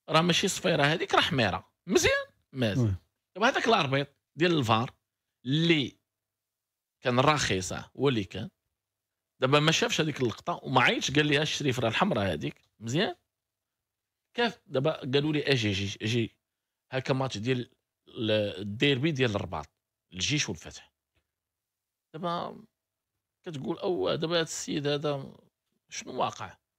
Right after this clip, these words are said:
Speaker 1: تلقاه دابا ما صفرش حمراء و-، حمراء و-،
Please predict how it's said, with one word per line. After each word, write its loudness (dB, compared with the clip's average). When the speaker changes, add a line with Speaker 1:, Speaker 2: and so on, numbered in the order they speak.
Speaker 1:
تلقاه -2
دابا 2
ما -4
صفرش -2
حمراء 0
و-، -6
حمراء 2
و-، 0